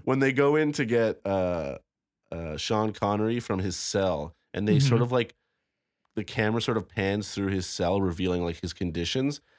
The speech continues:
Speaker 1: And, like, tucked underneath his bed are just, like, a book that <laughs> says Shakespeare on it, and then
Speaker 2: It's
Speaker 1: Art of War.
Speaker 2: The Art of War.
Speaker 1: <laughs> You're just like, "Okay, what, what are you ta-, okay, this is all you need to know about this guy, okay? He loves his Shakespeare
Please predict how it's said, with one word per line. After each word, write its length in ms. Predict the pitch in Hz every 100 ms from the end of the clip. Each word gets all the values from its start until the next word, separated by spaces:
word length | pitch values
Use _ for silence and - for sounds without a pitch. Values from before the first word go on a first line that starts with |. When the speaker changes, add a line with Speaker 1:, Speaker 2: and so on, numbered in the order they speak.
| _ -
Speaker 1:
And, 120 | 110
like, 180 | 110 - - -
tucked 280 | 127 127 -
underneath 460 | 117 120 113 113
his 180 | 117 101
bed 360 | 82 95 107 117
are 160 | 98
just, 240 | 92 101 98
like, 180 | 95 - _ _ _ -
a 80 |
book 260 | 90 110 113
that 140 | 120
<laughs> 0 |
says 380 | - - 156 - - -
Shakespeare 1000 | - - 117 120 - - 143 151 156 165
on 260 | 131 139 156
it, 220 | 160 - - 90
and 180 | 127 139
then 200 | 139 135
Speaker 2:
It's 420 | 247 - - -
Speaker 1:
Art 240 | 127 135 139
of 160 | 123
War. 300 | 117 127 160
Speaker 2:
The 160 | - 277
Art 240 | 262 294
of 80 | 302
War. 80 | 208
Speaker 1:
<laughs> 880 | 294 320 - 349 - 233 285 - -
You're 120 | 233
just 300 | 220 214 -
like, 720 | 220 - - - - 285 -
"Okay, 460 | - 220 214 233 220
what, 300 | 202 208 214
what 320 | 320 269 226 233
are 40 |
you 200 | 247 240
ta-, 240 | 196 208 196
okay, 200 | 185 165 202 - 214
this 160 | - 185
is 120 | 196
all 160 | 170 175
you 140 | 196
need 160 | 180 165
to 80 | 160
know 160 | 160
about 240 | 151 156 139
this 160 | 156
guy, 220 | - 110
okay? 340 | 107 117 143 147
He 220 | 123 127
loves 320 | 113 120 127
his 120 | 147
Shakespeare 580 | 143 147 143 135 139 139